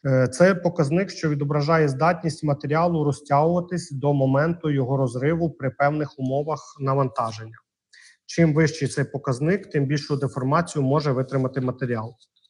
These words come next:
перед руйнуванням. Е, Сейф п'ятисотий має хороші показники мінімального відносного подовження,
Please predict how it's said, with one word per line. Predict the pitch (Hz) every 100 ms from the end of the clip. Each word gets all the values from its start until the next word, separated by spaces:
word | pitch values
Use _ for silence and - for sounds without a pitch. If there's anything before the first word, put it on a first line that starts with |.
| _ _ _ _ _ _ _ _ - - - _ _
перед | 143 143 139
руйнуванням. | 135 143 139 127 113 110 - - - 160
Е, | 120 120 123
Сейф | - 175 196 -
п'ятисотий | 170 147 151 - 196 202 165
має | 147 160 151
хороші | 139 151 156 -
показники | 139 135 - 123 135 - 160 147
мінімального | 139 135 135 170 202 196 185
відносного | 180 180 180 185 175
подовження, | 170 165 175 156 165 160